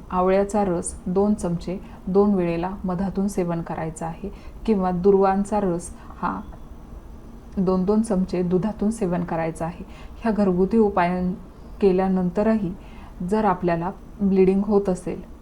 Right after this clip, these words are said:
तर आपल्याला वैद्यांचा सल्ला घेण्याची गरज असते. त्यासाठी वैद्यांकडे गेल्यावर पंचकर्म चिकित्सा केली जाते. त्यानंतरही जर उपशय मिळाला नाही, तर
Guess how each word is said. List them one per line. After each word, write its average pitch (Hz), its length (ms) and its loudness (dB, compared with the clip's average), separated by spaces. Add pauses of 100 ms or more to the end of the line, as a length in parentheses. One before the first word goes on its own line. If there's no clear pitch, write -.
(160)
तर 202 80 4
आपल्याला 180 360 0
वैद्यांचा 175 500 0
सल्ला 170 280 -2
घेण्याची 175 420 -2
गरज 170 340 -2
असते. - 260 -8 (280)
त्यासाठी 196 500 -2 (160)
वैद्यांकडे 196 580 4
गेल्यावर 175 500 2 (160)
पंचकर्म 202 480 0
चिकित्सा 185 420 -2
केली 165 280 -2
जाते. 165 340 -6 (140)
त्यानंतरही 202 600 2
जर 214 220 2 (300)
उपशय 190 380 0
मिळाला 185 460 2
नाही, 185 360 -4 (440)
तर 185 160 4